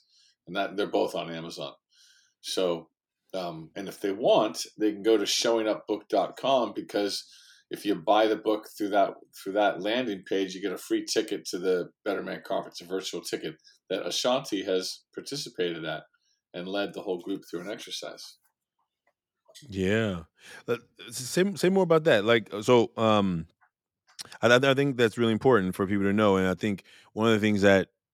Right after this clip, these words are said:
Speaker 2: in these conversations we want people to do is to be able to have a place where they can process, "Okay, where can I get more information about this? Where can I get more information for those who are business owners, who are, and companies who have some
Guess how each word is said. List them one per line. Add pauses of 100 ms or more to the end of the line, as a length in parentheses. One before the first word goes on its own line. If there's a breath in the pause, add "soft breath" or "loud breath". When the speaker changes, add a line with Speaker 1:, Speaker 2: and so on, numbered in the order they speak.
(720)
Speaker 2:
in
these
conversations
we
want
people
to
do
is
to
be
able
to
have
a
place
where
they
can (440 soft breath)
process, (340 soft breath)
"Okay,
where
can
I
get
more
information
about
this?
Where
can
I
get
more
information
for
those
who
are (300 soft breath)
business
owners,
who
are, (200)
and
companies
who
have
some